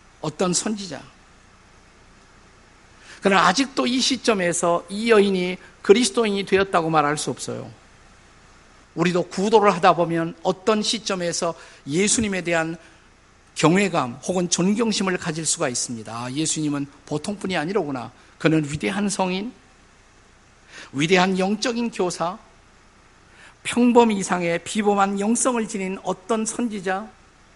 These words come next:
마침내 우리도 거기까지 올 수가 있어요. 그래도 이 시점에서 아직 이 여인을 그리스도인이라고 말해서는 안 됩니다. 아니에요. 이 수준에서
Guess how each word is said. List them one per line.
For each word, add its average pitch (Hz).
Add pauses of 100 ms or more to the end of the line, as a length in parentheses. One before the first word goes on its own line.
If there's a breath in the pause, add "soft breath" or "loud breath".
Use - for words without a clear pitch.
(960)
마침내 247
우리도 190 (500 loud breath)
거기까지 226
올 190
수가 180
있어요. 117 (1080)
그래도 165
이 185
시점에서 160
아직 196
이 214
여인을 170
그리스도인이라고 185
말해서는 147
안 139
됩니다. 110 (200)
아니에요. 139 (1800 loud breath)
이 208
수준에서 214